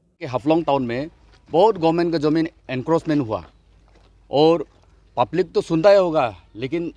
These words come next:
कैसे एनक्रोचमेंट होता नहीं देखता, इसलिए हम स्पॉट में लेकर आया। हम लोग का साइड में देखिए कैसे करके, आ, तोड़ा गया है, क्योंकि ये जो ज़मीन है हम लोग का हा-, हाफलंग म्युनिसिपल बोर्ड का ज़मीन है, लेकिन इसको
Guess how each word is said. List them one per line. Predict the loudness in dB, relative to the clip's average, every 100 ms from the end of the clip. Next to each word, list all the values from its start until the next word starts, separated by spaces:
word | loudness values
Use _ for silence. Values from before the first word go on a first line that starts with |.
| -6
कैसे | -4 -2 -2
एनक्रोचमेंट | -2 -2 -2 0 -2
होता | 0 0
नहीं | 0
देखता, | 0 -2 -6
इसलिए | -6 -2
हम | -2 -4
स्पॉट | -6 -8 -2
में | 0
लेकर | 0 0
आया। | 0 -2 -4
हम | -8
लोग | -6
का | -4
साइड | -4 -4
में | -4
देखिए | -4 -4 -6 -8 _ _ _ _ _ -10
कैसे | -4 0
करके, | 0 0 2 2 0
आ, | -2 0 -2
तोड़ा | -4 _ _ 0 0
गया | 2 0
है, | 0 -4 -14 _ _ _ _ _ -12
क्योंकि | -4 2
ये | 4
जो | 2 0
ज़मीन | 0 0 0
है | -2 -10 _ _ _ _ _ _ _ _ _ _ _
हम | -2
लोग | 2
का | 4 4
हा-, | 4 4 2 -2 _
हाफलंग | -12 -10 -4 -2
म्युनिसिपल | 0 -2 -4 -6
बोर्ड | -6 -6
का | -8
ज़मीन | -6 -6
है, | -8 -12 -14 _ _ _ -4
लेकिन | 0 2 0 -2 -8
इसको | -10 -8 0